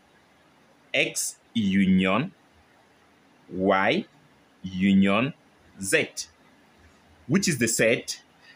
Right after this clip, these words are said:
Remember, our X is an empty set. So we have the empty set union the set Y is the set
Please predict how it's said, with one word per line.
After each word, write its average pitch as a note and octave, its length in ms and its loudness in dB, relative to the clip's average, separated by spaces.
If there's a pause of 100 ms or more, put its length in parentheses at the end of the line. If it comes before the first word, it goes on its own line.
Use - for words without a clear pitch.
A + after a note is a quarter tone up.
Remember, E3+ 520 0
our B2 340 0
X - 720 -4 (1600)
is B2+ 180 -2
an G2+ 200 -2
empty C3 260 -2
set. - 400 -4 (1400)
So - 180 -2
we G#2+ 140 0
have A#2 280 -2 (160)
the - 240 -6
empty C#3+ 300 -2
set A#2+ 600 -4 (600)
union G2+ 880 0 (400)
the G#2 100 -4
set B2+ 260 -4
Y B2+ 560 0 (3250)
is B2 120 0
the A#2 80 0
set B2 380 -2